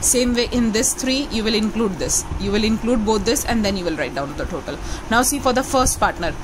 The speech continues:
here what you are getting, one lakh thirty thousand eight hundred, and here you are getting eighty-three eight hundred. So which total is big?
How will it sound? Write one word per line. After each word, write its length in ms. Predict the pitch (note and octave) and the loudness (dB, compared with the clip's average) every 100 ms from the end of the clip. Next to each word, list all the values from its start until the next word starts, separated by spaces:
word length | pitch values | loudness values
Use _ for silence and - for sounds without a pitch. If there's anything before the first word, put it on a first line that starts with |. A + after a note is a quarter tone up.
| - - | -10 -6
here 180 | G#3 A#3+ | 0 2
what 200 | B3+ C4+ | 4 2
you 120 | C4+ | 4
are 60 | C#4 | 2
getting, 440 | B3 A#3+ C4 C4 | 2 0 2 2
one 220 | G#3+ A3 A#3+ | 2 2 2
lakh 140 | A#3+ | -2
thirty 320 | - A3+ A#3 | 0 -2 0
thousand 360 | A3+ A#3 A#3+ B3+ | 0 0 0 0
eight 180 | A3 A3+ | 0 0
hundred, 300 | B3+ A#3+ C4 | 0 0 0
and 120 | B3+ | 0
here 220 | A3+ G#3 A3+ | 0 2 0
you 140 | A3+ | 0
are 80 | A3 | 0
getting 320 | G3+ A#3 B3 | -2 -2 -2
eighty-three 540 | G3+ G3 A#3 A#3 B3+ - | 0 -2 -2 -2 -2 0
eight 180 | G#3+ F#3+ | 0 0
hundred. 280 | G3 D#3+ D#3+ | -4 -4 -4
So 140 | C4 | -2
which 240 | A#3 D4+ - | 2 2 2
total 320 | C#4 A3+ B3 | 0 0 0
is 160 | A#3+ | 0
big? 200 | G3 G#3+ | 2 0